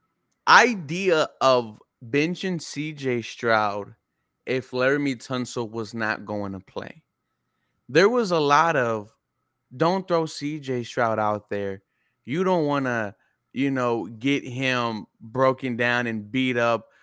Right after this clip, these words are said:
by the other defensive line."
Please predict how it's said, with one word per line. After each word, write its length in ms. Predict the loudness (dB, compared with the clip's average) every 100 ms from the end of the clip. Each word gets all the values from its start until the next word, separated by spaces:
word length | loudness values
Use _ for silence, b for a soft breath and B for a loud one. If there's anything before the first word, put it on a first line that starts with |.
| b _
by 460 | 4 4 4 2
the 240 | -2 -2 0
other 260 | 0 -2
defensive 800 | -4 -6 -6 -6 -8 -8 -8 -6
line." 460 | -2 -2 -2 -4